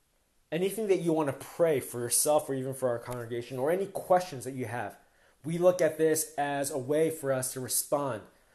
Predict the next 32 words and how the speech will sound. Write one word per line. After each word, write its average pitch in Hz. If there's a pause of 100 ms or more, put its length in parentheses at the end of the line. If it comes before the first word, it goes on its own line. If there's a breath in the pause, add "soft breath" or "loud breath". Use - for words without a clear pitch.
(180 soft breath)
to 135
what 135
the 139
Holy 147
Spirit 131
is 110
trying 127
to -
speak -
to 113
us 101
through 123
this 117
passage. - (460 soft breath)
So 131
I 135
do 165
wanna 170
give 156
us 139
an 139
opportunity 131
to 104
do 123
that 185 (340 loud breath)
if 117
you 123
wanna 120
text -
away 127
any 123
messages. 147